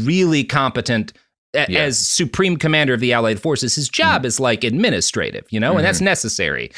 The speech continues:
Speaker 1: You can't win a war, a big war, without
Speaker 2: Yeah,
Speaker 1: it.
Speaker 2: you can't be a brawler only.
Speaker 1: Yeah.
Speaker 2: You gotta have a book nerd.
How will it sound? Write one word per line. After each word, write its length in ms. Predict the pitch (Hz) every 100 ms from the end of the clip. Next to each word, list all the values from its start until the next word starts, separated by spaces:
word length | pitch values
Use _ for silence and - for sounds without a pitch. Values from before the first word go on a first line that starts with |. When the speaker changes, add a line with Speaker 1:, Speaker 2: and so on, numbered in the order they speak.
| - -
Speaker 1:
You 120 | 139
can't 340 | - 196 139
win 160 | 131 160
a 100 | 139
war, 380 | 117 127 127 117
a 80 | 123
big 320 | 104 165 139
war, 340 | 110 104 85 82
without 440 | 101 98 101 95
Speaker 2:
Yeah, 120 | 104 87
Speaker 1:
it. 80 | - -
Speaker 2:
you 40 | -
can't 200 | 151 123
be 80 |
a 40 | 110
brawler 520 | 92 101 85 82 -
only. 340 | 98 82 76 -
Speaker 1:
Yeah. 280 | 147 127 80
Speaker 2:
You 80 | 80
gotta 200 | 104 98
have 100 | 87
a 60 |
book 240 | 76 85 -
nerd. 240 | 71 -